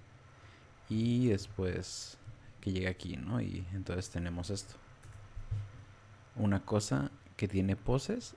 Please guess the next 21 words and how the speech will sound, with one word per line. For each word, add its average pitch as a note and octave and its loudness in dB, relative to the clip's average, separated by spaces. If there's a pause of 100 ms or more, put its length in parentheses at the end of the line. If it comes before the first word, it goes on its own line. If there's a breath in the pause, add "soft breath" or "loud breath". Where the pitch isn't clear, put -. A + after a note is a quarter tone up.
(120)
y A2 4
lo F#2+ 2
que F#2+ 2
vamos F#2 4
a G2 6
hacer F#2+ 4
es F#2 4
dibujarlos F#2 0
de F2+ 0
en E2+ 0
medio, E2 -2
¿no? A#2+ -2 (480 loud breath)
Esto G2+ 0
es - 0
pose F#2 4
to - -10
pose. A2 4 (140)
Marcamos F#2+ 2
ciertas F#2+ 0
poses G2 -2
claves - 0